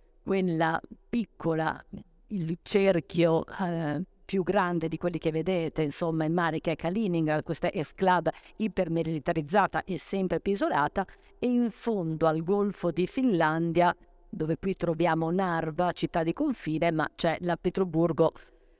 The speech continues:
di, di Vladimir Putin, che quando nasceva era a Leningrado. Insomma, qui c'è tutto un mondo, un mondo anche ideale che non andiamo a esplorare, ma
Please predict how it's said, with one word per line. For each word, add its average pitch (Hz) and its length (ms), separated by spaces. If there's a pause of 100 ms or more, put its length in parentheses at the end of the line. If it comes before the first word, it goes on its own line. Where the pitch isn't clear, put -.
(500)
di, 170 720
di 165 120
Vladimir 170 420
Putin, 170 520
che 175 260 (180)
quando 170 380
nasceva 160 720
era 165 280
a 151 40
Leningrado. 160 720
Insomma, 151 340
qui 160 180
c'è - 200
tutto 175 320
un 165 120
mondo, 170 840
un 180 200
mondo 180 320
anche 160 280
ideale 156 480
che - 100
non 160 120
andiamo 156 320
a 160 40
esplorare, 151 540
ma 147 200